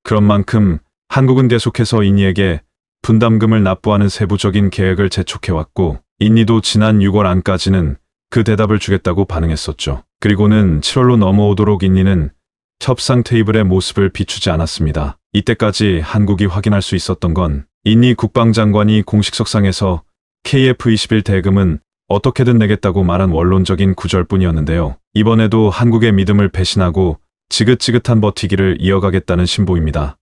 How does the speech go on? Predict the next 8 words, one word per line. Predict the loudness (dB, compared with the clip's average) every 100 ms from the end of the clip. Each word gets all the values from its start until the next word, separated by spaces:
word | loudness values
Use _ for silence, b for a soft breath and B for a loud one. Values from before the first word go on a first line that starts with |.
| -4
그리고 | 0 2
인니가 | 2 2 2 0 -2 -6 -8
약속한 | -6 -6 -6 -4 -2
기일을 | 0 0 0
넘기고 | 0 -2 -2 0
나자 | 0 0 -4 -6 -12 _
인니 | 0 2 4
언론들은 | 2 2 2 2 0 -2